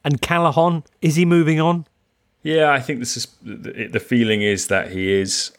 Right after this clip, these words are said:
Speaker 2: um, at this moment in time. I think he's had offers to go back to Spain, um, offers from M L S as well. Um, I know that Dries Mertens has been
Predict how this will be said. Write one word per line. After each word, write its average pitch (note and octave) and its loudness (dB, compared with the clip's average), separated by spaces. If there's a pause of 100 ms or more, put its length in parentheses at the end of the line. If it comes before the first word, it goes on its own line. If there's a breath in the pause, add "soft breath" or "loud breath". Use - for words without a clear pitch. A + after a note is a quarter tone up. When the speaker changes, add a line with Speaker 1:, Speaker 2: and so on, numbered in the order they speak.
(140)
Speaker 2:
um, F#2 -4
at - -6
this - -6
moment F#2 -4
in F2 -10
time. F2+ -6
I E2+ -8
think - -18
he's F#2+ -4
had F2+ -2
offers F#2 -2
to - -10
go F2+ 0
back E2 -4
to - -8
Spain, F#2 -2 (460 loud breath)
um, E2+ -6
offers F2+ -4
from F#2 -6
M F2 -4
L F2 0
S - -2 (100)
as F#2 -8
well. F#2+ 0
Um, F2 -8
I F2 -8
know F2+ -2
that - -6
Dries F2+ -8
Mertens F2 -4
has E2 -6
been F2 -4